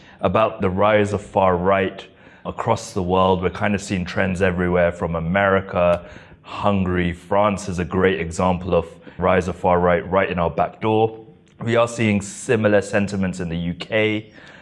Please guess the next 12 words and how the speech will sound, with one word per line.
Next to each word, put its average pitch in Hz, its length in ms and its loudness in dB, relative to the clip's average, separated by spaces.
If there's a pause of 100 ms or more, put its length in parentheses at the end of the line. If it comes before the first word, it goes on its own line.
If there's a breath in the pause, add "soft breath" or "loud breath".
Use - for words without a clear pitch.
(200 loud breath)
and 110 120 2
in 110 120 0
other 107 240 0
places. 104 560 -2
And 95 160 4
it's - 160 -2
just, - 180 -2 (340 loud breath)
it's - 140 -4
starting 147 320 0
to 104 100 -6
become 98 300 -2
quite 98 540 -2